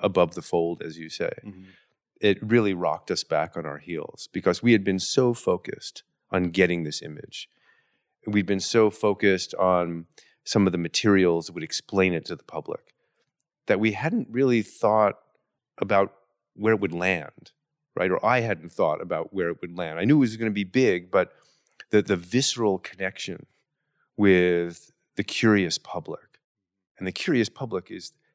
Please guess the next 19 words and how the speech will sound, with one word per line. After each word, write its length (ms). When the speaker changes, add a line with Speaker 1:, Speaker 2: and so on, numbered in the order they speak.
Speaker 1:
they 80
ask 240
the 60
best 280
questions. 460
Like, 80
they're 100
really 420
curious, 640
right? 240
And 280
the 160
connection 800
was 420
dramatic. 760
So 220
we 140
were 120
surprised. 920